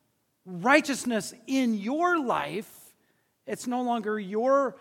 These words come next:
good works, but it's God's good work that's complete. And because it's complete, he also gives you complete peace. See, peace is never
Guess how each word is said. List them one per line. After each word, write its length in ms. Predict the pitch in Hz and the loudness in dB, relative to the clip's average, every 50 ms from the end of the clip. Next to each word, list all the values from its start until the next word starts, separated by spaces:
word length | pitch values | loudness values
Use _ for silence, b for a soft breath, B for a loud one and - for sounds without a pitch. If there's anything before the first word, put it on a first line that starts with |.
| b b b b b b b _ 147 135 - | b b b b b b b _ -20 -12 -4
good 200 | - 190 190 170 | 0 0 0 0
works, 380 | 160 160 170 170 175 175 175 - | 0 -2 -2 -2 -4 -4 -8 -8
but 160 | - 185 165 | -8 -6 -6
it's 240 | 170 170 165 - - - - - | -6 -6 -10 -14 -18 -20 -20 -12
God's 380 | - 254 254 - 240 226 165 - | -6 -4 -2 -2 -2 -4 -6 -8
good 220 | - 202 185 156 | -8 -8 -8 -8
work 320 | 160 160 160 151 156 156 - | -8 -8 -8 -8 -10 -10 -12
that's 260 | 208 185 165 - - | -14 -14 -14 -16 -20
complete. 880 | - - 208 196 - - - - 240 311 294 285 240 226 - - - - b b b b b b b b b 127 - | -18 -18 -16 -16 -18 -20 -20 -14 -10 -8 -6 -6 -8 -8 -12 -20 -20 -20 b b b b b b b b b -10 -8
And 100 | 220 214 | -6 -6
because 300 | 240 220 247 247 214 - | -2 0 0 0 0 0
it's 240 | 254 - 247 - | -4 -6 -6 -8
complete, 840 | - - 220 214 190 - - 254 320 330 311 294 262 247 - - - - b b b b b b b b | -8 -8 -8 -8 -8 -10 -10 -6 -2 -2 0 0 -2 -4 -8 -14 -20 -20 b b b b b b b b
he 180 | - 247 247 | -8 -6 -6
also 960 | 240 - 226 247 277 302 302 - - - - 226 202 185 180 180 190 185 b b b b b b b b _ _ | 0 2 4 6 6 6 6 4 0 -4 -2 0 0 0 0 -2 -4 -6 b b b b b b b b _ _
gives 300 | - 214 208 190 170 180 | -2 -2 -2 -2 -4 -6
you 100 | 196 190 | -8 -8
complete 560 | - - 196 185 - - 180 165 180 - - | -8 -12 -14 -14 -12 -10 -10 -10 -10 -12 -16
peace. 760 | - - - 269 277 240 156 120 - - - - - - - _ _ _ _ _ _ _ _ _ _ _ _ _ _ _ _ _ _ _ _ _ _ - - | -16 -12 -10 -8 -8 -8 -10 -14 -16 -18 -20 -20 -20 -20 -20 _ _ _ _ _ _ _ _ _ _ _ _ _ _ _ _ _ _ _ _ _ _ -20 -10
See, 160 | - - 247 | -6 -4 -4
peace 500 | 247 - - 220 302 339 302 - - - B B B B B - | -4 -2 0 2 4 4 4 2 -2 -10 B B B B B -4
is 220 | 220 220 190 190 | -4 -4 -4 -4
never 760 | 214 226 269 320 339 311 285 233 214 214 233 240 226 b | -2 2 4 4 4 6 4 4 4 4 4 2 -2 b